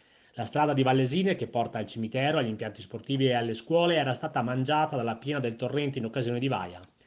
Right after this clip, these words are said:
I lavori per riportarla a nuovo e ampliarla sono partiti nelle settimane scorse e stanno procedendo.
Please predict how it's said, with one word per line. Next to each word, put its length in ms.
I 60
lavori 360
per 120
riportarla 520
a 40
nuovo 440
e 100
ampliarla 640
sono 200
partiti 460
nelle 140
settimane 400
scorse 400
e 40
stanno 280
procedendo. 640